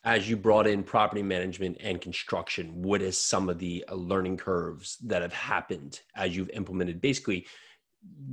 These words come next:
they're, they're businesses that all align, but they're all different business, business models that you have to put together. So what have been some of the key lessons learned?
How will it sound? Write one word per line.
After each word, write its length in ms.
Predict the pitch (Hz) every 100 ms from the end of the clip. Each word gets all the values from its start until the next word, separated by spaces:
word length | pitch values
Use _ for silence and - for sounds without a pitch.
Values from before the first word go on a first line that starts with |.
| -
they're, 160 | 131 120
they're 160 | 110 110
businesses 480 | 127 117 104 107
that 160 | 92 92
all 220 | 107 92
align, 420 | 87 98 90 85
but 100 | 82
they're 140 | 80 98
all 160 | 90
different 300 | 85 90 87
business, 420 | 80 90 87 - - -
business 320 | 95 92 87 85
models 420 | 87 85 78 65 -
that 100 | 90
you 180 | 82
have 160 | 87 82
to 60 | -
put 160 | 90
together. 340 | - 82 - -
So 140 | 92
what 160 | 101 98
have 180 | 90
been 180 | 87 87
some 140 | - 92
of 40 |
the 40 |
key 240 | 82 - 87
lessons 400 | 82 78 87 80
learned? 300 | 78 67